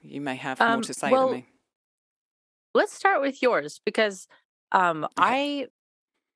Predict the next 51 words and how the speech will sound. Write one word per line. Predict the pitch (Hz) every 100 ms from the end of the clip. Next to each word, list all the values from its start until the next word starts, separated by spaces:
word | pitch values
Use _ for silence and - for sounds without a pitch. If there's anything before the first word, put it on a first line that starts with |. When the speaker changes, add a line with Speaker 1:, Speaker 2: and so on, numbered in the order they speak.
| _
Speaker 2:
yeah, | 214 254
l-, | 180 -
let's | 220 277 320
hear | -
your | 247
birth, | 214 143 -
because | 202 208 202
I, | - 247
I | 233
wanna | 262 277
hear | 240 214
your | 202
story. | - 175 156 151 - -
I'm | 185
really, | 202 202 190
I | 175
just | 190 -
really | 180
curious | 175 170 156 -
to |
hear | 170
about | 151 147
it. | - _ - _
And | 180
you | 196
Speaker 1:
Mm. | - 147
Speaker 2:
just | - 202 190 185 -
were | 202 170
reading | 156 143
it | 143 - _ _ _
when | 160 147
we |
started, | 143 143 135 135
so | 151
it's | -
very, | 165 170 180
very, | 160 135
Speaker 1:
Mm. | 123
Speaker 2:
very | 127 196 247
Speaker 1:
Mm. | 147
Speaker 2:
fresh | 123 131 -
for | -
you, | 131 135 196 -
<laughs> |
obviously. | 151 139 180 156 - 160 -
Speaker 1:
Mm. | 165 147
Speaker 2:
So | 139
let's | 233 320 -
start | - -
with | - 175 -
you. | 202 247 131